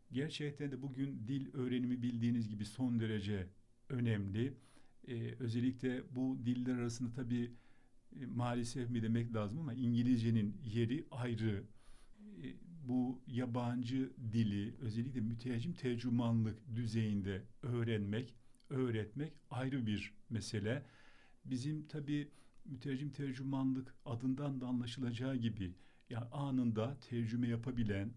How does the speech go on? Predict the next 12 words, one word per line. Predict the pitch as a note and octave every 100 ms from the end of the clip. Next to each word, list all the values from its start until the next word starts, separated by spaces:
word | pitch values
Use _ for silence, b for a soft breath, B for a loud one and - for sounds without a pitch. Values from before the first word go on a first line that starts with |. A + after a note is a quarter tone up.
| - C#3
derinleşebilen | A2 A2+ A#2 A2 G#2 B2+ A2+ G#2 G2+ A2+ B B B -
öğrenciler | B2+ B2 B2 A#2+ B2+ B2+ C3 A#2+
yetiştirmeyi | C3 A2+ A#2+ - - A2 G#2+ G#2 C3+ D3+ B B -
gaye | A#2 A#2 A#2 C3+
edinen, | C3+ A2+ A2+ A#2 C3 - - A#2
e, | G#2+
bölümlerdir. | A#2 A#2+ A2+ A2+ A2+ G2+ G#2 B2+ -
Dediğim | C3+ B2+ B2 C#3 C#3+
gibi | B2 D#3 - F3
üç | E3 - -
ayrı | B2 A#2+ A2+ A#2+ G2+ C#3 A2+
dili | G#2 G2 A2